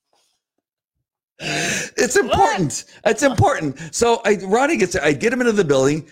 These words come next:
Speaker 1: These other dogs that looked strong and looked
Speaker 2: Confident.
Speaker 1: competent.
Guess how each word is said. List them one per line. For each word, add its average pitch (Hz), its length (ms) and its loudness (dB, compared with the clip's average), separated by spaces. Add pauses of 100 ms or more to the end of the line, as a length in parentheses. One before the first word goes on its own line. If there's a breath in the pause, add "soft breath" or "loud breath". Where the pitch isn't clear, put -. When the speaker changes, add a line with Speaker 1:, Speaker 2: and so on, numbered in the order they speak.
(340 soft breath)
Speaker 1:
These 175 220 2
other 240 200 4
dogs 131 380 2
that 139 140 0
looked 180 280 -2
strong 104 920 -2 (300)
and 123 180 2
looked 185 320 0
Speaker 2:
Confident. 175 500 -10
Speaker 1:
competent. 160 760 -2